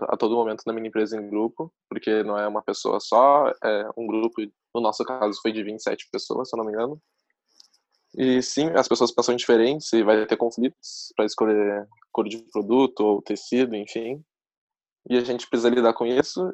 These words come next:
e também falar, além da assembleia, eu e a Larissa e a Valentina, a gente teve a oportunidade de apresentar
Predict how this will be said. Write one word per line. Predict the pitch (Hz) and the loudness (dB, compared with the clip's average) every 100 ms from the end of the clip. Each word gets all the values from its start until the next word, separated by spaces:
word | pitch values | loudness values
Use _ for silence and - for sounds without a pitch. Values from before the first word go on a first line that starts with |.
| - | -2
e | 131 | -2
também | 131 131 120 131 139 | 2 2 4 2 -2
falar, | - 127 113 160 - - | 4 6 6 4 -4 2
além | 120 113 123 | 4 4 2
da | 139 | 0
assembleia, | - 127 110 110 113 | -2 -6 -4 -2 0
eu | 113 | 0
e | |
a | 120 | 2
Larissa | 117 110 107 - | 2 0 -2 -4
e | |
a | 110 | -4
Valentina, | 107 - 110 | -4 -6 -8
a | |
gente | - | -2
teve | 110 | 0
a | |
oportunidade | 107 110 - 107 107 104 | 0 -4 -2 -2 -2 -4
de | 113 | -4
apresentar | 117 110 107 - 101 101 | -2 -2 -2 -2 -2 -2